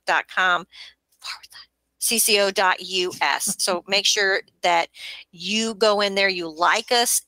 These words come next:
and you share the content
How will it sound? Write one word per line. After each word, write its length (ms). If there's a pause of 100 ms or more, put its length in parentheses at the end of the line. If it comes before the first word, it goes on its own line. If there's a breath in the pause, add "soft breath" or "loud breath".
(160)
and 800 (360 soft breath)
you 180
share 640 (340)
the 80
content 600